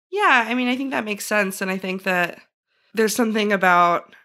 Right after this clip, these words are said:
kind of what the point of this podcast is and, you know, having authentic conversations is that because disability is so not talked about ever,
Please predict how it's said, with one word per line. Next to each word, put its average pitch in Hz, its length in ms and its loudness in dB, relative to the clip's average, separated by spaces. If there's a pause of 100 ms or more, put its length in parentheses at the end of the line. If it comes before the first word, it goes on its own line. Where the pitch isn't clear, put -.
(200)
kind 339 220 2
of 254 80 0
what 214 160 0
the 196 80 0
point 208 240 0
of 180 140 0
this 196 200 0
podcast 190 680 0
is 160 320 0
and, 170 320 -6
you 170 120 0
know, 156 300 2
having 170 680 0
authentic 180 440 0
conversations 175 680 0
is 170 140 -6
that 160 280 2 (1400)
because 202 460 2
disability 175 680 2
is 170 160 -4
so 190 520 2
not 180 380 2
talked 220 360 2
about 156 460 -2
ever, 175 640 0